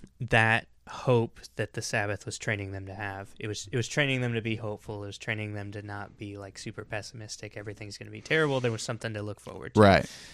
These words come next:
Speaker 1: And, and there was this ultimate Sabbath that they were looking forward to, this ultimate day when the,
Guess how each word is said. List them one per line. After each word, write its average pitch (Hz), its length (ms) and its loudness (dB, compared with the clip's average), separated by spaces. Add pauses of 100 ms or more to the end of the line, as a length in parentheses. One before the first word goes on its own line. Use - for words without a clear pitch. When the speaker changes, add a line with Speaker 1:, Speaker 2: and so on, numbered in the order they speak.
(180)
Speaker 1:
And, 101 480 -2 (480)
and 104 280 2
there 110 120 4
was 104 160 2
this 107 280 -2
ultimate 123 640 2
Sabbath 101 460 -6
that 104 140 -8
they 107 100 -4
were 101 120 -6
looking 101 280 -10
forward 107 340 -10
to, - 140 -8
this - 200 -10
ultimate 107 480 -8
day 101 380 -10
when 98 280 -12
the, 98 220 -10